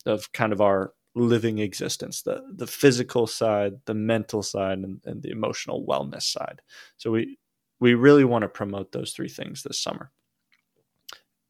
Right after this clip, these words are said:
And then the next question is, why are you guys doing this? Well,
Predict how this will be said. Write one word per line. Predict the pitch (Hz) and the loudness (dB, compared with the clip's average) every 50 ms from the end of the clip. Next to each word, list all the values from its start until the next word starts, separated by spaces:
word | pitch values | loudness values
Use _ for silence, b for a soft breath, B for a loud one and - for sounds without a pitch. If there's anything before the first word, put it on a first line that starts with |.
| _ _ _ _ _ - | _ _ _ _ _ -4
And | 123 117 107 107 | -2 0 2 2
then | 107 107 104 104 101 107 - - _ _ _ | 4 4 2 2 -2 -4 -8 -14 _ _ _
the | - 120 | -4 -2
next | 165 240 - - - | 0 -2 -2 -4 -6
question | - - - - - 110 | -6 -6 -6 -8 -8 -8
is, | 120 139 139 - - - _ B B B B B B B B B - | -8 -8 -10 -10 -12 -16 _ B B B B B B B B B 0
why | 117 110 107 95 90 | 4 6 8 8 6
are | 90 95 | 6 2
you | 98 107 110 | 0 0 4
guys | 123 131 139 143 139 | 4 6 6 4 4
doing | 165 185 220 190 123 | 2 2 2 0 -4
this? | - - - - - _ _ _ _ _ _ _ _ _ _ _ _ _ _ _ _ _ - | -8 -10 -12 -14 -14 _ _ _ _ _ _ _ _ _ _ _ _ _ _ _ _ _ 6
Well, | 139 143 135 135 135 - _ | 8 8 8 6 4 -4 _